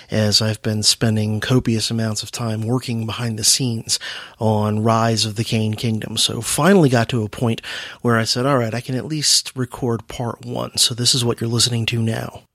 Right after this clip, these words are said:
Real quick, though, some thank yous, some shout-outs before we delve into the episode. First off, um, wonderful folks who have signed up to support the Dangerous History Podcast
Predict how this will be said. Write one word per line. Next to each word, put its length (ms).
Real 160
quick, 280
though, 160
some 180
thank 300
yous, 160
some 140
shout-outs 500
before 240
we 80
delve 340
into 160
the 160
episode. 480
First 340
off, 480
um, 460
wonderful 340
folks 260
who 80
have 100
signed 260
up 120
to 80
support 380
the 60
Dangerous 340
History 280
Podcast 640